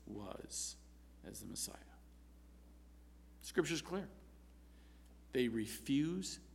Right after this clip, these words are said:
to believe. That is why those miracles did not change the heart. And we see in verse five, "And I have led you forty years in the wilderness. Your clothes have not been worn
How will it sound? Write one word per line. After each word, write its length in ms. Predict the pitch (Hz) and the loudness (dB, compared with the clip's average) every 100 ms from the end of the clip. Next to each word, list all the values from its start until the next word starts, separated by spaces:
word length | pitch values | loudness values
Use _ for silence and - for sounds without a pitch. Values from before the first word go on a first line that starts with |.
| - - | -16 -4
to 100 | - | 2
believe. 680 | 123 110 98 - - - - - - - - - - | 2 2 0 -4 -10 -12 -14 -16 -16 -18 -16 -10 0
That 180 | 107 117 | 4 4
is 140 | 127 | 4
why 400 | 117 113 104 104 | 6 6 6 4
those 200 | 110 - | 0 0
miracles 640 | 107 110 107 104 110 110 - - | 2 4 2 0 -2 -2 -6 -4
did 200 | 107 104 | 0 2
not 320 | 113 113 - | 2 0 0
change 680 | - 123 104 85 - - - - - - - - - - | 0 0 0 -2 -6 -6 -8 -14 -18 -16 -16 -16 -14 -4
the 80 | 101 | -4
heart. 220 | 98 - - - - - - - - - - - - - - - - - - - - - - | -2 -6 -8 -14 -16 -16 -18 -18 -18 -18 -18 -16 -16 -16 -16 -16 -16 -14 -12 -10 -10 -8 4
And 80 | - | 10
we 60 | |
see 240 | 135 - 151 | 12 12 12
in 80 | 170 | 12
verse 220 | 135 - | 12 12
five, 480 | - 123 175 160 127 | 10 12 12 12 12
"And 360 | 123 147 202 | 12 12 12
I 180 | 143 123 | 12 12
have 300 | 120 117 117 | 12 8 4
led 400 | 117 123 202 - | 12 12 12 12
you 220 | 123 120 | 8 8
forty 380 | 120 151 147 135 | 10 12 12 12
years 320 | 123 127 165 | 12 12 12
in 60 | 127 | 10
the 60 | |
wilderness. 640 | 110 117 165 147 117 127 131 | 6 8 10 8 6 6 6
Your 80 | |
clothes 520 | 123 - 214 226 254 180 | 4 10 12 12 12 12
have 200 | 151 147 | 12 12
not 340 | 156 190 - | 12 12 12
been 220 | 151 143 | 12 12
worn 320 | 143 160 160 | 12 12 12